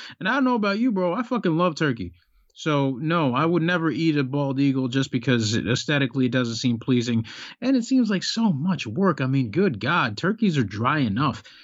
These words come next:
You imagine having to roast an eagle? Like, how much meat can you really get off of that that would be, like, how much work would that be? You gotta put it in a pressure cooker and all that. You gotta deal with the talons.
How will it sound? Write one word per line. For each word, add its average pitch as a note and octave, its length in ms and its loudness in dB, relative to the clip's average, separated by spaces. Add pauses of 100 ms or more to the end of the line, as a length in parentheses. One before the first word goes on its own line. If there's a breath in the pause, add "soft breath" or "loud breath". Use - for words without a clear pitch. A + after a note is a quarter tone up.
(120 loud breath)
You E3+ 100 -2
imagine G3 280 2
having F#3+ 160 2
to E3+ 80 -2
roast D#3 280 -2
an C3+ 100 0
eagle? E3+ 340 0 (380)
Like, B2+ 180 0 (160)
how F#3+ 140 0
much A3 280 0
meat F3 300 2
can D3 140 0
you D3 80 0
really C#3+ 280 2
get C3 200 2
off B2 180 -4
of A#2 100 -4
that A#2 220 0
that A2+ 100 0
would A2 120 0
be, A2 180 2
like, F#2 240 -6
how D#3 140 0
much F#3 160 2
work B2+ 340 -2
would A#2+ 120 0
that F#2 200 0
be? D#3 300 0 (400 soft breath)
You D3+ 100 -2
gotta C3+ 120 0
put D3+ 160 0
it B2+ 40 -4
in A2+ 60 -2
a F2 60 -6
pressure D3+ 360 -2
cooker D3+ 360 0
and D3+ 100 2
all D3+ 120 0
that. D#3 140 0
You D3 60 0
gotta C3 200 0
deal B2+ 200 2
with A#2 100 0
the G2 80 -6
talons. C#3+ 540 -2